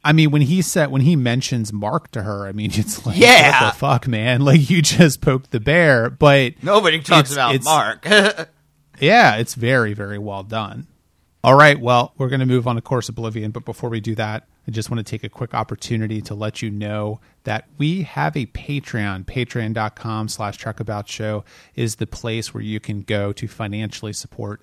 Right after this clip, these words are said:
Speaker 1: this podcast. If you like what we do, if you subscribe every week and listen to it religiously, or even if you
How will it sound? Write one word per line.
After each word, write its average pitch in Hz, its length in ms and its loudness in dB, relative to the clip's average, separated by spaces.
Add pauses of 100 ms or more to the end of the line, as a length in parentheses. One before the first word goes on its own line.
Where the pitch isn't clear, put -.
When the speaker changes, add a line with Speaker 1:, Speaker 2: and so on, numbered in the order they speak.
Speaker 1:
this 107 220 -8
podcast. 98 760 -10 (380)
If 196 200 -2
you 170 80 -4
like 143 200 0
what 143 120 -6
we 123 100 -2
do, 123 340 -2 (220)
if 139 140 -8
you 127 80 -6
subscribe 117 500 -6
every 117 220 -4
week 110 240 -8
and 107 120 -6
listen 107 280 -8
to 104 180 -8
it 107 140 -10
religiously, 104 680 -8
or 156 140 -2
even 139 180 -2
if - 160 -8
you 117 120 -8